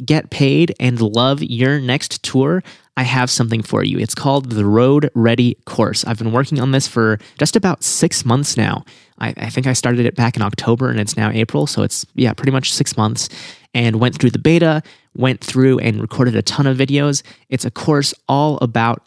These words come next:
hitting the road with your band for a profitable and successful tour. If you're interested in learning more about Road Ready, head on over to bandhive dot rocks slash road ready, and you can join the course.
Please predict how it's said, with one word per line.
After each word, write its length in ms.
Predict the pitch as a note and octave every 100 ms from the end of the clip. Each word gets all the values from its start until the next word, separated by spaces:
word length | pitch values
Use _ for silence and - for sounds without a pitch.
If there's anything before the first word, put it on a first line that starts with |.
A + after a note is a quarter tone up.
| _
hitting 400 | - D3 D3 C3+
the 160 | A#2+
road 400 | A2+ A2 A2+ A2
with 320 | A2 A#2 A#2+ A#2+
your 120 | A2
band 460 | G#2+ A#2+ B2 B2 - - -
for 280 | - C3 -
a 140 | A2+
profitable 640 | - - B2 C3+ C3+ C3
and 160 | - G#2+
successful 680 | - - - A#2 - A2 G2+ -
tour. 380 | - G#2+ - - - - _ -
If 120 | C#3
you're 100 | C#3
interested 340 | D#3+ E3+ D3 B2+
in 100 | C3
learning 260 | C3 B2
more 220 | B2 F3+
about 280 | C#3+ A#2 G2+
Road 240 | G#2+ G#2+ G#2
Ready, 300 | G2+ A#2+ C3+ - -
head 160 | D3
on 80 | D3
over 300 | C#3+ C#3+ D3+
to 300 | - - A#2+
bandhive 680 | - A#2+ B2 C3+ C3 C3+ -
dot 260 | A#2 A#2 A2+
rocks 380 | A2+ A2+ - -
slash 520 | - - - B2 C#3 -
road 340 | A#2+ B2+ C3+
ready, 440 | A#2 B2+ A#2 G#2+ - - _
and 180 | B2+ A#2+
you 100 | B2
can 200 | - A2+
join 260 | G#2+ A2 G#2
the 60 |
course. 540 | G#2 - - - -